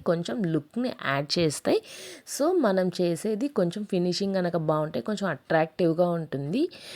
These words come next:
So, బెటర్ మనం గ్లూ గన్ ఇట్లాంటివి యూజ్ చేస్తేనే. నార్మల్ గ్లూస్ ఉంటాయి కానీ అంత స్టేబుల్గా ఉండవు. So,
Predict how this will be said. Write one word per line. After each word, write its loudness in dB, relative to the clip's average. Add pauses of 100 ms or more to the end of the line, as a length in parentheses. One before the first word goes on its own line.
(140)
So, 4 (100)
బెటర్ 4
మనం 0
గ్లూ 6
గన్ 6
ఇట్లాంటివి 2
యూజ్ 2
చేస్తేనే. 2
నార్మల్ 2
గ్లూస్ 4 (160)
ఉంటాయి 4
కానీ 0 (200)
అంత 2
స్టేబుల్గా 4
ఉండవు. 0 (1500)
So, 0